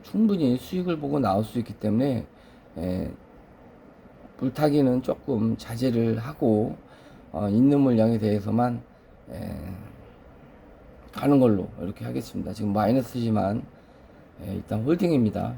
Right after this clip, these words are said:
예. 자, 에스케이 이터닉스도, 어, 점점 이제 트럼프 당선 이후로, 예, 최악의 시나리오가 계속 나오고 있는데,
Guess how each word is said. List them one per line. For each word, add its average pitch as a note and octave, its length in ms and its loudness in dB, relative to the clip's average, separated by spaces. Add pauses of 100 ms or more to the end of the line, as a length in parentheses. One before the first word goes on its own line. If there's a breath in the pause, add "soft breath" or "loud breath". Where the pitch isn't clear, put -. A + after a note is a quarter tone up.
예. G2+ 200 -4 (1080 loud breath)
자, B2+ 220 4
에스케이 E3+ 460 2
이터닉스도, F3 1000 0 (960)
어, A#2+ 460 2
점점 C#3+ 640 2
이제 G#2 460 2 (440)
트럼프 E3+ 360 -2
당선 C3+ 340 0
이후로, A2+ 560 2
예, G#2 200 2
최악의 D3 380 -4
시나리오가 B2+ 520 -2
계속 A#2 240 -2
나오고 G#2 320 2
있는데, A2+ 480 0